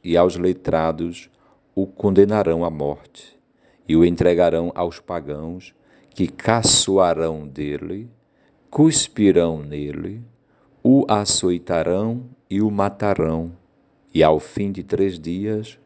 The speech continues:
ressuscitará." Aproximaram-se dele os filhos de Zebedeu, Tiago e João, e lhe disseram: "Mestre,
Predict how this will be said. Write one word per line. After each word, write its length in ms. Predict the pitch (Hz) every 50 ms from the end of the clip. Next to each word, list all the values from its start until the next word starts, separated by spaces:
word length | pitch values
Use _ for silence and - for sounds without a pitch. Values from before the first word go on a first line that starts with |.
| _ _
ressuscitará." 1040 | _ - - 95 92 - - 98 - - - 92 - - 95 92 - 73 69 71 - - _ _ _ _ _ _ _ _ _ _ _ _ _ _ _ _ _ _ _ _ _ _ - - - - _ _
Aproximaram-se 1080 | - 92 - - 123 123 - - - 127 127 131 127 127 113 104 92 87 - - 87 80
dele 320 | 73 80 85 90 92 90
os 200 | 87 90 - - -
filhos 340 | - - - 123 127 120 107
de 100 | 110 107
Zebedeu, 760 | 98 95 101 104 101 98 104 95 80 76 76 76 73 73 78
Tiago 680 | - - - 85 80 78 78 80 90 101 110 120 120
e 40 | 117
João, 520 | 113 113 131 127 101 85 85 82 82 85 90 104 -
e 100 | - 90
lhe 140 | 85 85 87
disseram: 580 | 85 87 87 82 - - - 78 76 76 73 73
"Mestre, 960 | 73 78 85 92 98 95 - - - - _ - 73 71 71 71 78 87